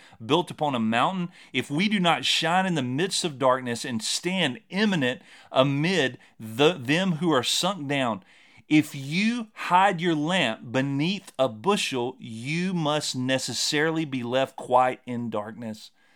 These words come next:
and be run against by many. The things which makes us luminaries of the world are these, our good works." Friends,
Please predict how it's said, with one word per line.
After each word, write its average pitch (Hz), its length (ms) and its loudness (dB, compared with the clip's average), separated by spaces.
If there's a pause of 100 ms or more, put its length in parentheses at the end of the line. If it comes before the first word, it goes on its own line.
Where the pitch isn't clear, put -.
(500)
and 131 200 4
be 127 140 0
run 131 340 0
against 123 600 -4
by 113 180 2
many. 113 540 -2 (600)
The 127 200 0
things 190 680 -2
which 156 320 -2
makes 143 480 -2 (100)
us 139 280 2
luminaries 147 720 -2
of 127 140 -6
the 127 100 -4
world 113 480 0
are 110 160 0
these, 104 580 -6 (360)
our 117 200 -4
good 120 200 -6
works." 107 500 -6 (260)
Friends, 190 440 0